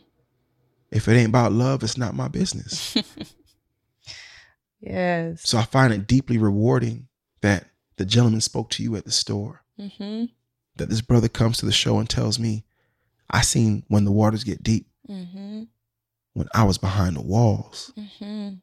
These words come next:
Speaker 1: To hear him pursue his own wellness, to prioritize where he wants to be in order to achieve that wellness,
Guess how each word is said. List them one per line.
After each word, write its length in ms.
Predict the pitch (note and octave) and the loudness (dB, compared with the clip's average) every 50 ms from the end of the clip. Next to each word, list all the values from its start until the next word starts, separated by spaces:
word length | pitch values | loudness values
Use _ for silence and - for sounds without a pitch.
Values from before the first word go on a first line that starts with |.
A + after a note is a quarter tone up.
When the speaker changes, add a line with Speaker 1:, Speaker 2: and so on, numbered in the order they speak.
| _ _ _ _ _ _ _ _ _ _ _ _ _ _ _ _ _ _ _ _ _ _ _ _ _ _ _ | _ _ _ _ _ _ _ _ _ _ _ _ _ _ _ _ _ _ _ _ _ _ _ _ _ _ _
Speaker 1:
To 100 | - - A2 | 2 2 4
hear 200 | G#2+ C3+ C3+ B2+ | 4 4 4 4
him 180 | B2+ C3+ B2+ | 4 4 2
pursue 320 | B2 - A2 - - - A2 | 2 2 2 2 4 4 4
his 160 | A2+ A2 - | 4 4 2
own 260 | - G#2 A2+ A#2+ A#2 G#2 | 2 2 0 2 2 2
wellness, 580 | F#2+ F2 E2+ D#2+ - - - - - - - _ _ _ _ _ _ _ _ _ _ _ _ _ _ _ _ | 2 0 0 -4 -8 -8 -6 -6 -6 -6 -8 _ _ _ _ _ _ _ _ _ _ _ _ _ _ _ _
to 80 | - A2 | -4 -4
prioritize 800 | - - A2+ G2+ G#2+ A2+ B2 B2 A#2+ - - G2+ F2+ F#2 G2 A#2 | 0 2 4 6 8 8 8 8 6 4 4 2 2 2 2 0
where 140 | G#2 G2+ G#2+ | 0 2 4
he 100 | G#2+ G2+ | 4 4
wants 340 | G2+ G2 G#2 G#2+ A2 - - | 2 2 0 -2 -2 -4 -4
to 120 | - F#2 | -4 -2
be 320 | F2 G2+ G#2 G#2 G#2+ G#2+ - _ _ _ _ _ _ _ _ _ _ - | -2 0 -2 -4 -4 -8 -14 _ _ _ _ _ _ _ _ _ _ -10
in 100 | A#2 - - | -8 -4 0
order 200 | G#2+ G#2 G#2 G#2 | 2 2 2 2
to 160 | - - - | 0 -2 -2
achieve 380 | - - - - - C3+ C3 G#2+ | -2 -2 0 2 4 4 4 4
that 220 | G2 E2+ - - - | 2 0 -2 -2 -6
wellness, 480 | F2 D#2 D2 - - - - - - | -6 -6 -6 -8 -10 -10 -10 -10 -10